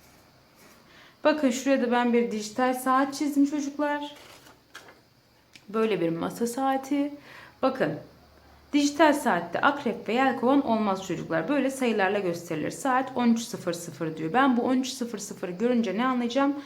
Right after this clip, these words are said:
Demek ki saat öğleden sonra bir diye anlayacağım çocuklar. Evet, gelelim buçuklu saatlere.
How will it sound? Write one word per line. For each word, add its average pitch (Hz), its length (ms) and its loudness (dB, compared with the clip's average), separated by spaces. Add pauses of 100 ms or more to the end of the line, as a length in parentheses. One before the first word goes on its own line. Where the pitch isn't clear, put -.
(360)
Demek 233 320 4
ki 190 80 -6
saat 160 440 -2
öğleden 185 400 0
sonra 220 600 0 (300)
bir 190 360 2 (260)
diye 208 260 -2 (140)
anlayacağım 160 560 0
çocuklar. - 400 -12 (840)
Evet, 311 440 4
gelelim 339 360 2
buçuklu 330 360 -4
saatlere. 180 840 -2